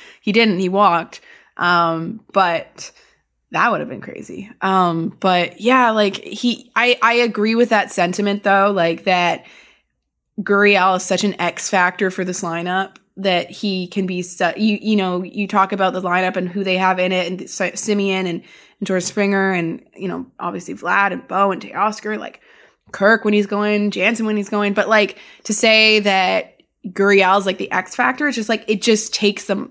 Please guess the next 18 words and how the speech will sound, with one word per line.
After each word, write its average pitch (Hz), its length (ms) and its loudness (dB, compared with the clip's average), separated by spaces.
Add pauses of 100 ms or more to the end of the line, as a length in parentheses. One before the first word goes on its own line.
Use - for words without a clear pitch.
(120)
to 196 240 -2
another 185 360 0
level 175 440 0
because 170 300 -6
you're 180 120 -4
getting 185 340 -2
down 175 320 0
in 175 60 -4
the 170 40 -6
lineup 170 380 -4
and 170 100 -8
you're 165 60 -6
getting 175 240 -4
to, 175 100 -6
like, 165 140 -6
the - 60 -12
sixth - 420 -4
hitter, 165 400 -6